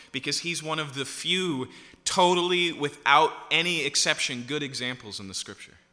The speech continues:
Of no place in all of the book of Daniel or anywhere else is there any sin attributed to Daniel. Now, there's a lot of great men and women in the Bible who do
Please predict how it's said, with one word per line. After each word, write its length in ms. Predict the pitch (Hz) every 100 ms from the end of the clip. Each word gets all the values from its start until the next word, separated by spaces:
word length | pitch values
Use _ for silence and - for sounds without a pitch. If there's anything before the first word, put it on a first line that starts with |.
| _ _ _ _ _ _ _ _ _ -
Of 120 | 135
no 240 | 147 165 202
place 400 | - 190 165 156
in 80 |
all 200 | 135 151
of 80 | 165
the 60 | 151
book 200 | 160 156
of 80 | 131
Daniel 340 | 139 139 127
or 100 | 123
anywhere 420 | 127 160 156 143
else 220 | 131 123 123
is 120 | 110
there 180 | 117 -
any 340 | 139 147 139 - -
sin 560 | - - 156 120 117 - -
attributed 600 | 104 - 151 135 113 98
to 40 | 101
Daniel. 420 | 110 110 104 71 - _ _ _ _ _ _ _ _ _ _ -
Now, 100 | 135
there's 180 | 156
a 60 | 160
lot 260 | 135 135 127
of 180 | 113 - - -
great 360 | 107 127 135 123
men 300 | 131 127 127
and 260 | 110 110
women 260 | 110 127 117
in 100 | 104
the 80 | 98
Bible 360 | 101 110 104
who 140 | 104 107
do 380 | 92 104 101